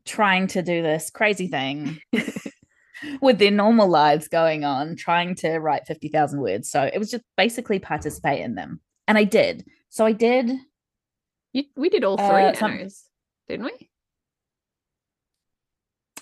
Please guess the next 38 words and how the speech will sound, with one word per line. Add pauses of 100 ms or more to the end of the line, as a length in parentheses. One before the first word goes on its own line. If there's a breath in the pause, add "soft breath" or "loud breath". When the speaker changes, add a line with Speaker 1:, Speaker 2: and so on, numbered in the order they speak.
(480)
Speaker 2:
I
did
all
<laughs>
three
Speaker 1:
Uh,
Speaker 2:
nanos.
I
Speaker 1:
I
Speaker 2:
thought
you
did
Speaker 1:
did
Speaker 2:
two.
Speaker 1:
the
July.
I'm
just
looking
at
it
now. (300 loud breath)
I
did (640)
July (480)
for
ten
thousand (200)
and
I
made
it (560)
with
ten (1000)
thousand
sixty-one, (200)
three
words.